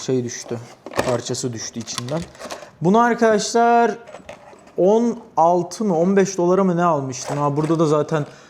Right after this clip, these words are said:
nasıl kurulacağı falan yazıyor. Yani birazcık pahalı. Bir de bundan iki tane aldım. Otuz dolara falan gelmiş oldu. Şimdi asıl büyük pakete geçelim. Aynı aynadan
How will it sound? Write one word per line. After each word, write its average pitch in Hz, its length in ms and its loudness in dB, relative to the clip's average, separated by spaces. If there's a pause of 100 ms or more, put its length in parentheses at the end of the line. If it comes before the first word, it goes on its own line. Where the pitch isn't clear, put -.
(160)
nasıl 147 220 -2
kurulacağı 156 400 2
falan 151 260 2
yazıyor. 151 560 2 (560)
Yani 196 300 4
birazcık 220 400 2
pahalı. 214 580 2 (480)
Bir 147 240 -2
de 240 120 6
bundan 247 200 4
iki 208 180 0
tane 190 260 2
aldım. 170 240 2
Otuz 208 300 2
dolara 202 280 4
falan 185 380 2
gelmiş 135 400 0
oldu. 135 280 2 (520)
Şimdi 220 200 4
asıl 208 400 4 (840)
büyük 220 360 2
pakete 180 360 2
geçelim. 143 440 2 (500)
Aynı 208 380 4
aynadan 196 580 2